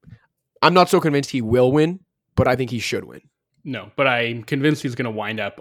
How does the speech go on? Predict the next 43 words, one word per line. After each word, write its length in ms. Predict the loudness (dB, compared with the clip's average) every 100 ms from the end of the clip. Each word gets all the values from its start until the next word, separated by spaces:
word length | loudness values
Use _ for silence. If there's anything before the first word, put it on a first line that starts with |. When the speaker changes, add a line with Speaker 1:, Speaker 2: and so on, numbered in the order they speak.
| -14
Speaker 2:
on 520 | -10 -8 -10 -12 -18 _ _ -16
an 100 | -10
all-defensive 560 | -8 -8 -10 -12 -12 -16
team 200 | -16 -14
and 100 | -12
hopefully 280 | -10 -8 -8
all-defensive 480 | -8 -10 -12 -10 -4
Speaker 1:
He 40 |
better. 140 | -4
Speaker 2:
first 100 | -4
team, 200 | -8 -12
which, 340 | -14 -14 -16 -16 -10
Speaker 1:
He 100 | -8
better. 280 | -8 -10
Speaker 2:
um, 80 | -14 _ _ -20 _ _ -14
you 80 | -12
know, 180 | -12 -16 -8
midway 280 | 0 2 4
Speaker 1:
Oh. 40 |
Speaker 2:
through 120 | 2 0
the 80 |
season, 280 | -2 -2 -2
I 60 | -4
wasn't, 320 | -4 -6 -8
I, 160 | -8 -8
I, 100 | -10 -8
I 60 |
wasn't 380 | -6 -6 -8 -12
sure 240 | -10 -8
that 140 | -8 -10
he 100 | -12
was 240 | -10 -10
gonna 160 | -10 -10
get 160 | -10
that 160 | -10 -8
recognition, 600 | -10 -12 -14 -10 -10 -10
but 200 | -10 -12
I 60 | -14
think 240 | -16 -16
that 140 | -20
he 80 | -18
definitely 360 | -20 -20 -20
will. 120 | -20